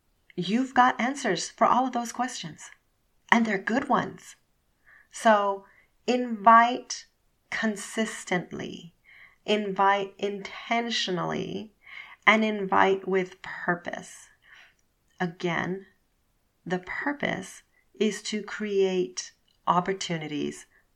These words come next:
for success. And you can do it again for the person that you're inviting and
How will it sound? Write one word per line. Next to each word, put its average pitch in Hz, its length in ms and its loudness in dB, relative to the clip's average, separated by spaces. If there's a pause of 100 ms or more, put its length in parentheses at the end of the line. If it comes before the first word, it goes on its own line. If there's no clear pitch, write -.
(100)
for 170 560 -2
success. - 920 -8 (1700)
And 170 140 0
you 165 80 -6
can 180 120 0
do 170 120 2
it 180 100 2
again 214 380 -2 (400)
for 170 120 0
the 170 80 -6
person 175 320 -4
that - 160 -4
you're 165 120 -6
inviting 175 580 0 (680)
and 220 400 2